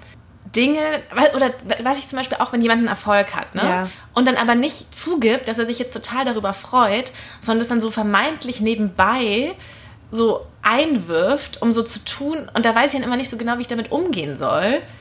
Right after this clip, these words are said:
Speaker 1: Weißt du, was ich
Speaker 2: Mhm.
Speaker 1: meine? Um so zu tun, als wäre das ja alles völlig klar und, ähm, da muss man jetzt ja gar nicht groß, ähm, irgendwie thematisieren, dass
Speaker 2: Mhm.
Speaker 1: das jetzt was Besonderes ist. Und dann fühle ich mich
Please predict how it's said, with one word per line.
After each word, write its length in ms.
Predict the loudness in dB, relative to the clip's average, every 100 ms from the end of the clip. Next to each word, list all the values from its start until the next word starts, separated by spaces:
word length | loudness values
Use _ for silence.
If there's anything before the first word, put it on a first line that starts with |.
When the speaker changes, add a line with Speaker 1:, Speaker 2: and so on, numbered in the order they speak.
| -6
Speaker 1:
Weißt 200 | -2 0
du, 40 | 0
was 60 | 2
ich 60 |
Speaker 2:
Mhm. 60 | 4
Speaker 1:
meine? 360 | 6 6 4 2
Um 100 | 2
so 100 | 0
zu 160 | -2
tun, 300 | -8 -6 -2 0
als 260 | -2 -4 -10 -18 -20 -20 -20 -20 -20 -20 -20 -20 -14
wäre 180 | 0 4
das 140 | 4 4
ja 100 | 2
alles 240 | 0 -2
völlig 360 | -2 -4 -4 -8
klar 500 | -2 2 4 6 4
und, 400 | 2 0 0 -2
ähm, 560 | 0 0 -2 -2 -4 -6 -12 -16 -4
da 140 | 0
muss 200 | 0 2
man 120 | 4
jetzt 160 | 4 4
ja 80 | 2
gar 180 | 2 0
nicht 200 | 0 -2
groß, 460 | -2 0 -2 -6 -12 -16 -18 -18 -20 -18 -2
ähm, 640 | 0 2 2 0 -2 -6 -6
irgendwie 220 | -2 0
thematisieren, 600 | 0 0 0 0 2 2
dass 100 | 4
Speaker 2:
Mhm. 40 | 2
Speaker 1:
das 80 | 0
jetzt 100 | -4
was 100 | -6
Besonderes 680 | 0 4 4 2 0 -6
ist. 420 | -2 -2 -2 -4 -8 -10 -14 -16 -14 -4
Und 240 | 2 4 6
dann 140 | 4
fühle 200 | 4 2
ich 80 | 4
mich 280 | 2 0 -6